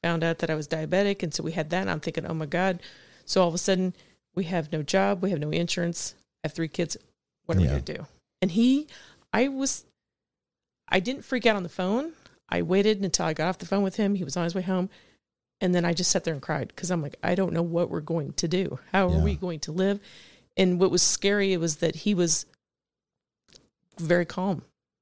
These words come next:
Speaker 2: Yeah.
Speaker 1: He, and I had never seen or heard him calm like that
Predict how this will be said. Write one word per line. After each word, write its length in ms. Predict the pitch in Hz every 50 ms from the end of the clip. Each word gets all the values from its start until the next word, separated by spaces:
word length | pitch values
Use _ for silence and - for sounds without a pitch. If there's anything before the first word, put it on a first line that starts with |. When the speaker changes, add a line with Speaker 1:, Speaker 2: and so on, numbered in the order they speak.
| _ _ _ _ _ -
Speaker 2:
Yeah. 220 | 80 82 80 80 82 - - _ -
Speaker 1:
He, 220 | 226 214 185 147 165 - -
and 160 | - 190 180
I 140 | 175 175 175
had 120 | 165 160
never 280 | 175 185 185 175 220 226
seen 560 | - - - - - 214 208 214 214 202 -
or 140 | - 180 165
heard 240 | - 180 180 175
him 180 | 180 202 160 160
calm 300 | - - - 170 160 151
like 160 | 151 156 -
that 240 | - 135 127 127 -